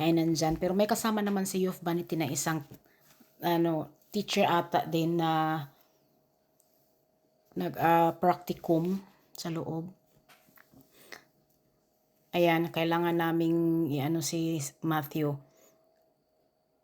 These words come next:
Alisin yung jacket niya sa labas. Kaya na-close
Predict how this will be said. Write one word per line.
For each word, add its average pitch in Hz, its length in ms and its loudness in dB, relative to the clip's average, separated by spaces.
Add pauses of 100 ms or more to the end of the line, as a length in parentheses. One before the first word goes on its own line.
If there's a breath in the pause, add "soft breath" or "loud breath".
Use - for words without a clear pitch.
(1300)
Alisin 175 460 -2
yung 170 200 -2 (460)
jacket 160 480 -2
niya 147 320 -2
sa 156 160 -10
labas. 147 560 -4
Kaya - 160 -10
na-close - 560 -8